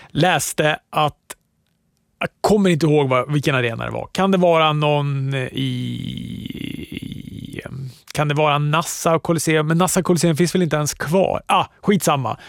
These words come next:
Det är något ställe i alla fall. Det här, där A W ska ha en pay-per-view. Och, eh, nej, korrigering. Det är något ställe där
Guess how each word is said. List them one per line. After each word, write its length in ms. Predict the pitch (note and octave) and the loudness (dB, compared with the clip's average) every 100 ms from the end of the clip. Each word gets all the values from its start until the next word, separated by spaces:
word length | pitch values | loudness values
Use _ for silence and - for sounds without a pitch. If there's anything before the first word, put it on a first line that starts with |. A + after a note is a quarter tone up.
| - - | -6 2
Det 120 | F#3+ | 4
är 40 | |
något 320 | G3 G#3+ E3+ | 4 2 2
ställe 400 | - - E3+ C#3+ | 0 2 2 4
i 60 | C3+ | 2
alla 180 | B2+ A#2+ | 2 0
fall. 420 | - G#2+ D3 F#3 - - - - | -2 -2 0 -2 -6 -20 -20 -6
Det 120 | D#3 | 0
här, 400 | D3+ E3 E3 D#3+ - _ _ _ _ | 2 4 2 0 -4 _ _ _ _
där 560 | F3 C3+ E3 E3 - F3 | 0 2 4 4 4 4
A 20 | |
W 360 | F3+ E3+ E3+ D#3+ | 4 2 2 2
ska 180 | - D3 | 0 2
ha 180 | C3 B2 | 2 2
en 100 | A2+ | 0
pay-per-view. 600 | A2 A2 G#2 B2 F3 F#3+ _ _ _ _ _ - | -6 -6 -6 -2 0 -2 _ _ _ _ _ -2
Och, 440 | D#3+ D3 _ - | 0 0 _ -2
eh, 80 | C3+ | -2
nej, 320 | - G#3 - - _ _ _ _ _ _ _ | 2 0 0 -8 _ _ _ _ _ _ _
korrigering. 540 | - D3+ F3+ G#2 G#2 - _ _ | 2 4 2 0 -4 -14 _ _
Det 140 | E3+ | 2
är 40 | F#3 | 4
något 160 | F#3+ | 2
ställe 320 | - E3+ D3 C#3 | 2 2 2 2
där 340 | D3 C#3+ D3+ | 2 2 0